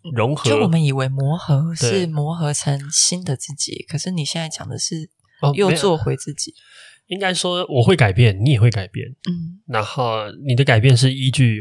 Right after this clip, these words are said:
Speaker 1: 我的改变跟你的改变都是依据我们爱对方程度而选择愿意改变的过程。
Speaker 2: 嗯。
Speaker 1: 比如说你希望我可以再跟你讲话了，就是跟你吵架的时候先多，先照顾你的情绪。
Speaker 2: 嗯。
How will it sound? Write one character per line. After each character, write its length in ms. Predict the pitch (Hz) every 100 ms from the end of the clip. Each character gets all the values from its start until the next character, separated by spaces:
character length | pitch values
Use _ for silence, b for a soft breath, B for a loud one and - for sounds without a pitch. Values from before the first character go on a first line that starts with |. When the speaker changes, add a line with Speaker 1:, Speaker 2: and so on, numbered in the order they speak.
| 135
Speaker 1:
我 80 | 123
的 80 |
改 160 | 160 147
变 160 | 120 117
跟 140 | 120
你 100 | 117
的 80 | 101
改 160 | 107
变 140 | 95 107
都 100 | 104
是 120 | 131
依 120 | 110
据 160 | 104 110
我 120 | 98
们 100 | 92
爱 140 | 104 98
对 140 | 104
方 200 | 98 98 101 101
程 260 | - 104 95
度 240 | 120 107 98
而 180 | 104 98
选 400 | - - 107 87
择 240 | - 92
愿 200 | 98 110
意 120 | 101 95
改 180 | 95
变 160 | 95 104
的 80 | 90
过 160 | 95
程。 180 | 90 113 - _
Speaker 2:
嗯。 320 | - 175 165 185
Speaker 1:
比 120 | 143
如 80 | 127
说 260 | 127 120
你 480 | 110 98 110 107 104
希 260 | 101 - 131
望 240 | 143 123
我 280 | 107 101 95
可 180 | 104 113
以 180 | 110 98
再 220 | 110 104
跟 180 | 107 104
你 240 | 98 95 -
讲 180 | 92
话 160 | 90 113
了， 120 | 98
就 140 | 95 113
是 60 | 110
跟 100 | 120
你 80 |
吵 160 | 113 92
架 140 | 104
的 40 | 98
时 80 | 107
候 60 |
先 240 | 101 104 101
多， 240 | 101 101
先 260 | 101 107 110
照 160 | 117 104
顾 120 | 107
你 60 |
的 100 | 90
情 240 | 87 - 92
绪。 280 | - 101 98
Speaker 2:
嗯。 60 | -